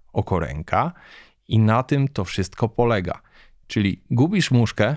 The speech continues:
patrzysz sobie dokładnie na punkt, w który chcesz trafić i tam wracają przyrządy celownicze.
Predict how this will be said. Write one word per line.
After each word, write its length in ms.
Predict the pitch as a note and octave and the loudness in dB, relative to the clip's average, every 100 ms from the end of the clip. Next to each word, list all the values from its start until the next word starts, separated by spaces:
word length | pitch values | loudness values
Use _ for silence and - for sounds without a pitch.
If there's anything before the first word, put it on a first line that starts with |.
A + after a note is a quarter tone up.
| - _ _ - | -8 _ _ -4
patrzysz 440 | G#2+ C3 C#3+ C3 | -2 0 0 -2
sobie 300 | - G#2+ G2+ | -2 -2 0
dokładnie 720 | F#2 F2+ F2 F#2+ C#3 C#3 A#2 | -2 -4 0 0 2 2 2
na 140 | G#2 F#2 | 2 -2
punkt, 540 | - A2 A2 - - _ | 0 2 2 -2 -16 _
w 80 | - | -12
który 440 | - B2 A2+ F#2+ | 0 2 4 0
chcesz 420 | - - D#2+ - - | -4 -8 -8 -8 -10
trafić 640 | D#2 D2 - F#3 G3+ - - | -6 -6 -2 -4 -4 -12 -16
i 160 | - F2+ | -10 -10
tam 460 | - A2 C#3+ F3 F3 - | 0 0 2 0 -2 -6
wracają 680 | F#2+ G2 - G#2 A2 G2 | -4 -4 0 0 2 0
przyrządy 560 | F#2 - F#2+ G2+ G2+ F#2+ | -2 -2 0 2 2 0
celownicze. 760 | F2 E2+ E2+ D#2 F2 - D#3+ | -2 -2 -2 -2 -4 -2 -2